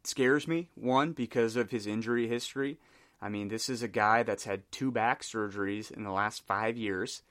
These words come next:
He's twenty-eight years old, and he really only has had one dominant season. Albeit that dominant season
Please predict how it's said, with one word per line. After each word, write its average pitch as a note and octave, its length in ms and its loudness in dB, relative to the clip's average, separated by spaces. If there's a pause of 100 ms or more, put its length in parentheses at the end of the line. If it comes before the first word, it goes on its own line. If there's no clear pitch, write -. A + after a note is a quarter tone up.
(240)
He's - 240 -8
twenty-eight C3+ 580 0
years A#2+ 280 -2
old, G2+ 340 2 (480)
and A#2 160 0
he C3 140 4
really D#3+ 340 4
only C3 300 2
has A2 260 -2
had A2 320 4
one G#2 480 -4
dominant F#2 580 0
season. - 520 -14 (1300)
Albeit C#3 640 6
that A2+ 180 4
dominant B2 400 8
season A2+ 540 0